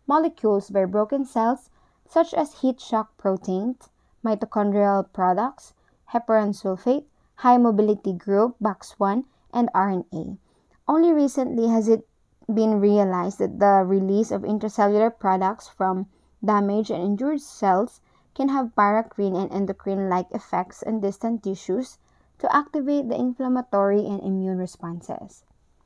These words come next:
This hypothesis, which was first proposed by Matt Zinger, is known as danger signaling. Under this novel paradigm of immune function,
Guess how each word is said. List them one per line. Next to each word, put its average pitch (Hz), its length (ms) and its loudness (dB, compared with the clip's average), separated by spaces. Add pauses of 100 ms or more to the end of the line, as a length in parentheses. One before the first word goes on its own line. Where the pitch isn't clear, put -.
(760)
This 208 220 0
hypothesis, 202 880 -4
which 247 240 -4
was 262 200 -2
first 294 400 -2
proposed 247 560 -2
by 202 140 6
Matt 202 320 -2
Zinger, 208 680 -2 (800)
is 269 140 -6
known 269 300 2
as 220 260 -2
danger 196 480 0
signaling. 180 720 -4 (480)
Under 220 340 2
this 240 280 0
novel 220 400 2
paradigm 190 760 0
of 196 300 -2
immune 220 320 -2
function, 220 640 -2